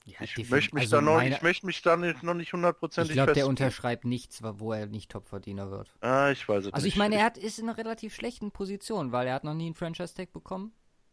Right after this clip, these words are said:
Speaker 1: Die können ihn jetzt auch zwei Jahre vergammeln lassen unterm Franchise-Tag, wenn sie wollen.
Speaker 2: Haben sie, äh, wo haben sie denn schon Fra-, der Franchise-Tag ist doch schon vorbei, oder?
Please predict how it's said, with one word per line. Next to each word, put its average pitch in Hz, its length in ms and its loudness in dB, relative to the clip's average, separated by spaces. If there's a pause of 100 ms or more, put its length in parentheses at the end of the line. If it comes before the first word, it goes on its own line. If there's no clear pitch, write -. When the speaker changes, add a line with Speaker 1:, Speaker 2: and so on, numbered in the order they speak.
(560)
Speaker 1:
Die 131 120 -8
können 160 280 -4
ihn 160 140 -6
jetzt 160 180 -8
auch 151 100 -8
zwei 151 260 -4
Jahre 151 380 -4
vergammeln 127 400 -6
lassen - 240 -12
unterm 113 200 -10
Franchise-Tag, - 600 -10
wenn 98 160 -10
sie 95 120 -14
wollen. 92 200 -12 (340)
Speaker 2:
Haben 135 160 2
sie, 147 120 0
äh, 120 280 8
wo 110 160 0
haben 131 160 6
sie 151 120 4
denn 170 180 6
schon 185 200 0
Fra-, - 180 4
der 123 200 2
Franchise-Tag 139 600 4
ist 127 160 0
doch 123 80 6
schon 127 160 -6
vorbei, 123 420 8
oder? 123 240 4